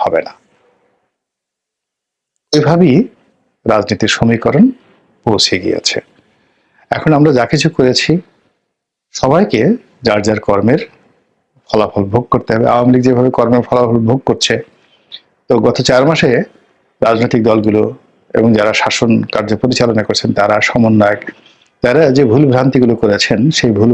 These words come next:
ভ্রান্তির যে পরিণাম, এগুলো তাদেরকে কড়ায় গণ্ডায় ভোগ করতে হবেই, কোনো ওয়ে নেই। তারপরে এটা নতুন সমীকরণ, এবং সেই সমীকরণটা এখনো পর্যন্ত আমরা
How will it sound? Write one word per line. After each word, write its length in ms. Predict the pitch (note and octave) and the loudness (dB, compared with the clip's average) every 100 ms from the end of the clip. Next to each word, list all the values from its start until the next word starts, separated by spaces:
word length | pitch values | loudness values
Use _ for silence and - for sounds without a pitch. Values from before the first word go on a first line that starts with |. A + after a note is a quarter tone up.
| G#2+ | 2
ভ্রান্তির 560 | G#2+ A2+ - C3 C#3+ G#3+ C4+ C4+ _ _ _ _ - | 2 0 0 2 4 4 2 0 _ _ _ _ -4
যে 80 | G2+ | -4
পরিণাম, 440 | - D3+ F#3+ A#2 F#3+ C4 - _ _ _ - | 0 2 4 4 2 -2 -18 _ _ _ -6
এগুলো 240 | G#2+ A2 | -2 0
তাদেরকে 400 | A2+ F#2+ G2 - E3+ | 0 -2 -2 -2 -4
কড়ায় 460 | - G2+ G#2+ B2 E3+ | 0 0 2 2 2
গণ্ডায় 420 | C3+ G2 G2+ E3 - _ - G#2 | 0 -4 -2 -2 -2 _ -14 -8
ভোগ 240 | - A#2 - - | -2 -2 -2 -4
করতে 280 | A2 - - | -4 -4 -8
হবেই, 420 | - G#2+ A#2 G#2+ F2 _ _ _ - | -4 -2 0 0 -4 _ _ _ 0
কোনো 220 | F#3+ G3 F#3+ | 4 6 4
ওয়ে 180 | G#3 F#3 | 2 0
নেই। 200 | - - _ _ _ _ _ _ _ _ _ _ _ _ _ - | -2 -6 _ _ _ _ _ _ _ _ _ _ _ _ _ -6
তারপরে 360 | C3 - G3+ C#3+ C4 - _ - - | -6 0 0 2 0 -8 _ -10 -4
এটা 160 | D#3 C3+ A3+ - _ _ - | 0 0 -2 -6 _ _ -2
নতুন 240 | D3+ - F#3 | 0 2 0
সমীকরণ, 520 | - G#2+ F#2 F2+ F#2 | 0 -2 -2 -2 -2
এবং 140 | G#2+ A2+ | 0 0
সেই 160 | - | 0
সমীকরণটা 640 | C3 - C#3 D3 C#3+ C#3+ F3 | -2 2 2 2 0 0 0
এখনো 380 | A2+ - F3 F3+ | 0 -2 0 0
পর্যন্ত 420 | D#3 G2+ G2+ G#2 A#3+ - _ _ _ _ | 0 -2 -2 0 -2 -2 _ _ _ _
আমরা 220 | G#2 G#2 | -4 -2